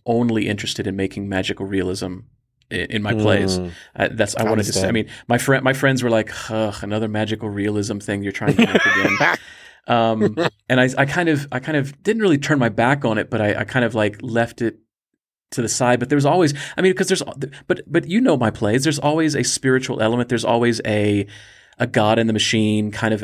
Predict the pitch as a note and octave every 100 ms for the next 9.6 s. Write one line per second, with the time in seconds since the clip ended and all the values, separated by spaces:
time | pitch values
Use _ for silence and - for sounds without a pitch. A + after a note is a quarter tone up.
0 | - B2 A#2 A2 - C3+ C#3+ B2+ - B2+
1 | B2+ F#2 B2+ A#2 G#2 - A2+ G#2+ G#2+ -
2 | A#2 G2 F#2+ E3 E3+ - D#3 C#3+ C#3+ A#2+
3 | G#2 G2+ G2 G2 - - - _ G#2+ G2+
4 | G2 G2 G2 - _ - - A2 G2 -
5 | G#2+ - A#2+ A2+ - F3 E3 D3+ D3 C#3+
6 | C#3 - G2+ G2 G2 C3 D3 C#3+ C3 B2+
7 | A#2+ A2+ A2+ A2+ A2+ A2 - - C3+ C3
8 | F#3+ G#3+ E3 C#3 - - - C#3+ D3 C#3+
9 | - C3+ B2+ B2+ B2+